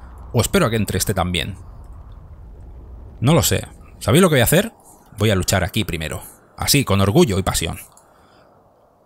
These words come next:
Vamos a ver qué tenemos. Dos héroes. Cuidado. Caballería, tres. Coño.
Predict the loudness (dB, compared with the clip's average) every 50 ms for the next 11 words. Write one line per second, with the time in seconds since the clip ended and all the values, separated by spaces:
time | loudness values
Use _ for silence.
0 | _ 0 2 4 4 6 6 4 4 2 2 -2 -4 -4 -2 -4 -4 -6 -6 -10
1 | -12 -14 -18 -20 -20 -20 -20 -20 -20 -20 -20 -20 -20 -20 -20 -20 -20 -20 -20 -20
2 | -20 _ _ -20 _ -20 -20 -20 _ _ _ _ _ _ _ -20 _ _ _ _
3 | _ _ _ _ _ _ _ _ _ _ _ _ -20 _ _ _ _ _ -8 -2
4 | 2 2 2 4 2 0 0 -2 -4 -6 -6 -6 -6 -8 -10 -12 -14 _ _ -8
5 | -2 -2 0 0 0 -2 -4 -8 -12 -14 _ _ _ _ _ _ _ _ _ _
6 | _ _ _ _ _ _ _ _ _ _ -2 0 0 2 2 2 0 0 0 -2
7 | -4 -6 -4 -2 -2 -2 0 -2 -4 -6 -6 -10 -14 -8 -4 -4 -4 -2 0 2
8 | 2 2